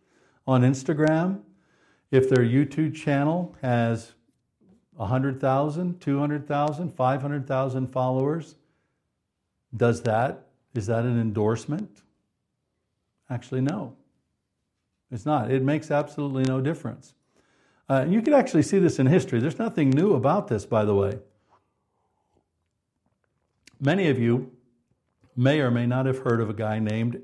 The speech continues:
Arius. And Arius was a bishop in the church. Uh, this is back when there was, you know, not the denominations as today.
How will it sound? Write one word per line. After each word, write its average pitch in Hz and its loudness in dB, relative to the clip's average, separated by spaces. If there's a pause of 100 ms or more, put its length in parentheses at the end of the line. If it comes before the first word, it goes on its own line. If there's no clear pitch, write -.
Arius. 170 -2 (1300)
And 131 0
Arius 160 2 (360)
was 120 2
a 127 2
bishop 151 2 (640)
in 143 0
the 170 0
church. - 0 (1200)
Uh, 110 0
this 123 -4
is 117 -8
back 123 -2
when 120 0
there 113 0
was, 107 -2 (480)
you 120 -2
know, 113 2
not 123 0 (120)
the 117 -4
denominations 127 0
as 117 0
today. 120 0